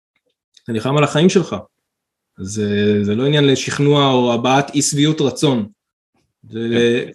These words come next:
Speaker 1: בתקופת נתניהו לא היה ספק שישראל מתנגדת להסכם הגרעין, אף אחד לא היה יכול לפרש את זה אחרת, אוקיי? ואף אחד לא קיבל פוטו-אופ שעזר לקדם את הסכם הגרעין. אז אנחנו במצב ממש גרוע,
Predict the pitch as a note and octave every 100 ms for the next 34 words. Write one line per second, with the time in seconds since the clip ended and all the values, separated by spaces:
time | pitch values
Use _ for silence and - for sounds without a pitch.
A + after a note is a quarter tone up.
0 | - B2 A#2+ C3+ E3+ E3+ E3+ E3 E3+ D#3
1 | D#3+ D#3+ D#3+ D3+ E3 D#3 C#3+ - C#3 D3
2 | C#3 B2+ B2 B2+ B2+ A#2+ G#2+ - B2 A2
3 | A2 G#2 G2 - _ _ - D3 F3 E3+
4 | D#3+ D3+ D3 E3 D3+ - C#3+ D#3 D#3 C#3
5 | B2 - B2+ - - - _ _ _ _
6 | _ - A2+ C3+ B2+ A#2 B2 - F3 E3+
7 | E3+ D#3+ D3+ - E3 E3 D3+ D3 - B2+
8 | A#2+ C#3+ C#3+ C3 B2+ B2 B2 - - A#2
9 | A2+ G#2 G2 G2+ _ _ _ _ _ _
10 | - G#2+ A2+ B2 A#2+ D#3 D3+ C#3+ D3 C3
11 | A#2+ A2 A2+ B2